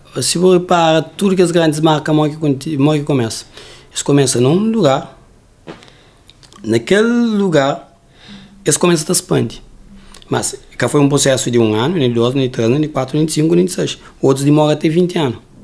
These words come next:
Só quando que eles entram naquele mercado, que eles estão lá,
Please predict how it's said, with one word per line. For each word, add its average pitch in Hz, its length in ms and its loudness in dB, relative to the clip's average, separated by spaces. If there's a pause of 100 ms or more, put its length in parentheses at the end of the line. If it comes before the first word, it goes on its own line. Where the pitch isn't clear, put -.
(580)
Só - 200 -2
quando 165 380 0
que 143 80 0
eles - 460 -2
entram 202 260 2
naquele 160 240 2
mercado, 127 480 0
que - 120 -4
eles - 400 -4
estão 214 280 -2
lá, 143 280 -2